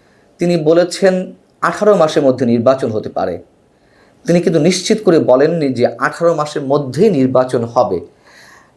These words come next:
বিএনপি সহ আরও বেশ কয়েকটি রাজনৈতিক দল তারা বলছে যে দ্রুত সময়ের মধ্যে নির্বাচন, এবং কোনো কোনো ক্ষেত্র থেকে আমরা শুনতে পাচ্ছি যে,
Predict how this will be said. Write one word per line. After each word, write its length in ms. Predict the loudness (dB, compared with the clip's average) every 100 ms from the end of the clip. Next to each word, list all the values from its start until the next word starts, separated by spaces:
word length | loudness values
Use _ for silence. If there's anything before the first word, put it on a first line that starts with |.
| _ _
বিএনপি 460 | -2 2 2 2 0
সহ 200 | 2 4
আরও 240 | 4 2
বেশ 200 | 2 0
কয়েকটি 180 | -2 0
রাজনৈতিক 420 | 0 0 -6 -4
দল 260 | 0 0 0
তারা 240 | 0 2
বলছে 420 | 2 0 -2 -4 -2
যে 160 | -2
দ্রুত 300 | -2 -2 -2
সময়ের 340 | -2 0 2 2
মধ্যে 200 | 0 -2
নির্বাচন, 640 | -2 2 2 2 -4 -6 -12 _ _ _ _ _ _ _ _ 0
এবং 200 | 2 2
কোনো 160 | 0 2
কোনো 140 | 2
ক্ষেত্র 340 | 0 -4 -8 -4
থেকে 180 | 0
আমরা 400 | 2 4 2 0 -14 -8
শুনতে 240 | -6 -2
পাচ্ছি 300 | 0 0 -2
যে, 360 | -2 -2 -2